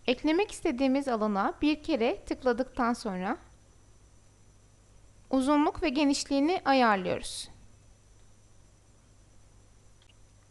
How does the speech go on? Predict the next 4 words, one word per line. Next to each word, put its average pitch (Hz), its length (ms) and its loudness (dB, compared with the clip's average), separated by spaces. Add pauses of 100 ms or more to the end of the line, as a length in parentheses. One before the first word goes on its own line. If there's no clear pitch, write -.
(1500)
Eklediğimiz 330 680 4
kare 403 260 4
kod 349 220 2
seçiliyken 262 840 -2